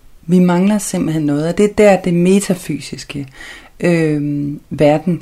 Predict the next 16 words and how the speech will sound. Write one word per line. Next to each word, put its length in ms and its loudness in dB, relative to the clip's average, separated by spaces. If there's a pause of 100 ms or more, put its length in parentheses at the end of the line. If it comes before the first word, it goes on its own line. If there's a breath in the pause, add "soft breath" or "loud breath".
leverer 380 2
nogle 220 2
svar, 400 -2
som 240 -6
vi 60 -4
har 100 -6
brug 280 -8
for. 260 -14 (800 loud breath)
Nogle 180 8
af 40 6
de 100 6
svar, 280 2
de 140 0
handler 520 -2
rigtig 280 0
meget 360 0